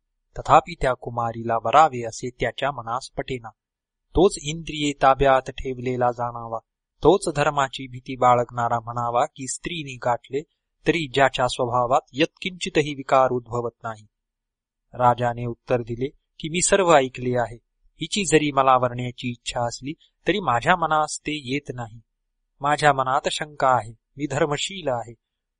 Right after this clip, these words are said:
माझ्या हातून अधर्म घडणार नाही, हिचे दान कोण करील? ही माझी पत्नी कशी होईल?" राजकन्येचे पाणी ग्रहण द्विज, देव आणि अग्नी ह्यांचे समीप करतात,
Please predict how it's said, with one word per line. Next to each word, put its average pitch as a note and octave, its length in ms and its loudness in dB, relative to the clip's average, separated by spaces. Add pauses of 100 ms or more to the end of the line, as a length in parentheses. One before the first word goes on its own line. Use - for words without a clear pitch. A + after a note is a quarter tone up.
(400)
माझ्या B2+ 280 2
हातून D3 320 0
अधर्म C3 440 -2
घडणार C#3 420 0
नाही, B2+ 280 -4 (420)
हिचे D#3+ 240 0
दान C3 320 2 (100)
कोण F3 300 2
करील? A#2 240 -6 (1200)
ही G3 180 0
माझी C#3 320 4
पत्नी D3+ 360 -6
कशी - 320 -4
होईल?" B2+ 240 -2 (580)
राजकन्येचे C3+ 840 6
पाणी B2+ 340 -2
ग्रहण D3 420 -6
द्विज, D3+ 320 2 (400)
देव D3 340 4 (360)
आणि F3+ 240 4
अग्नी B2 360 -2 (840)
ह्यांचे D#3 380 0
समीप D3+ 480 -4
करतात, A#2 420 -4